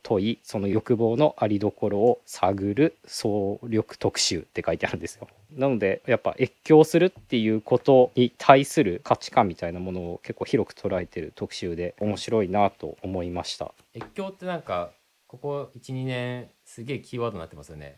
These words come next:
Speaker 1: あー、確かにでもそうかもしれないですね。なんでですかね？
Speaker 2: 英語でなんて言うんだろう、越境って。でも、その越境に代わる言葉は別に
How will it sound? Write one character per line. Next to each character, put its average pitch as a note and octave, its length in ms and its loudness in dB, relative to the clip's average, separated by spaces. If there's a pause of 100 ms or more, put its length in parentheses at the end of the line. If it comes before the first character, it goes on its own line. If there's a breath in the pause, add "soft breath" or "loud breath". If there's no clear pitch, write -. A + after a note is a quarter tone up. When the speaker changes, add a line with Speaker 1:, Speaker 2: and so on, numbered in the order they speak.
Speaker 1:
あ A2 540 12
ー、 - 40 -16
確 - 160 6
か G2+ 120 0
に F2 60 -2
で F2+ 80 -2
も E2+ 120 -6
そ - 140 4
う D#3+ 40 6
か - 80 2
も F#2+ 60 0
し - 120 -8
れ G#2 40 -2
な G2 140 -2
い F2+ 40 -6
で E2 80 -8
す - 160 -12
ね。 G2 300 -2
な C#3 220 8
ん E4 60 2
で A#2+ 100 8
で F#2+ 100 2
す - 100 -4
か F#2 140 0
ね？ F#2+ 240 -2 (140)
Speaker 2:
英 A#2 140 -10
語 C3+ 120 -8
で C3+ 100 -6
な C3 140 -4
ん C3 60 -6
て B2+ 160 -16
言 F2+ 80 -12
う - 20 -14
ん - 20 -16
だ D#2 60 -18
ろ C#2+ 240 -20
う、 - 20 -20
越 F2+ 160 -20
境 E2+ 120 -18
っ - 20 -16
て。 - 280 -20 (300)
で B2 120 -8
も、 F#2+ 340 -8
そ - 140 -10
の E3 120 -6
越 C3+ 140 -10
境 E3+ 140 -8
に E3 120 -8
代 D#3+ 140 -6
わ D#3+ 80 0
る D#3 100 -6
言 D#3 120 -12 (120)
葉 D#3 60 -6
は D3+ 220 0
別 G2+ 260 -10
に A2+ 320 -8